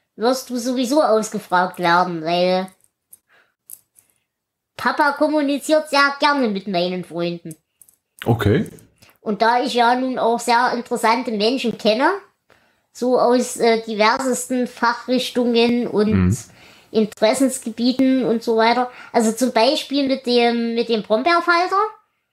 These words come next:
Speaker 1: hat er sich sehr gut verstanden. Also
Speaker 2: Das kann ich mir vorstellen. Da sehe ich ja auch eine gewisse Überschneidung der
Speaker 1: Genau.
Speaker 2: Interessen. Äh, große Autos zum Beispiel.
Speaker 1: Genau das.
Speaker 2: <laughs>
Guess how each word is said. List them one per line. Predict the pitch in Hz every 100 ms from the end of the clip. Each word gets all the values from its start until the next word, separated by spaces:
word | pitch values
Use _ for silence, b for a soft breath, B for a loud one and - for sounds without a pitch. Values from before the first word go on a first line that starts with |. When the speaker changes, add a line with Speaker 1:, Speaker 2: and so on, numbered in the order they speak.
| _ _ _ _ _ _ _ _ _ -
Speaker 1:
hat | - 311 440
er | 466 370
sich |
sehr | - 196 214 202 -
gut | 202
verstanden. | - 175 - 185 170 165 156
Also | 165 190 214 226
Speaker 2:
Das | 220 - -
kann | 151
ich | 170 165
mir | 147
vorstellen. | - 156 175 190
Da | 180
sehe | 123 151
ich | 208
ja | 170
auch | 165
eine | 151 147
gewisse | 135 143 175 156
Überschneidung | 139 120 131 131 160 151
der | 143 139 131 127 113 b b b
Speaker 1:
Genau. | 339 294 180
Speaker 2:
Interessen. | 156 117 147 160 196 190 175
Äh, | 117 117 120
große | 120 127 135 117
Autos | 107 135 104 85
zum | - 92
Beispiel. | 87 95 - 139 196 -
Speaker 1:
Genau | 302 285 262 285
das. | 175 214 - -
Speaker 2:
<laughs> | _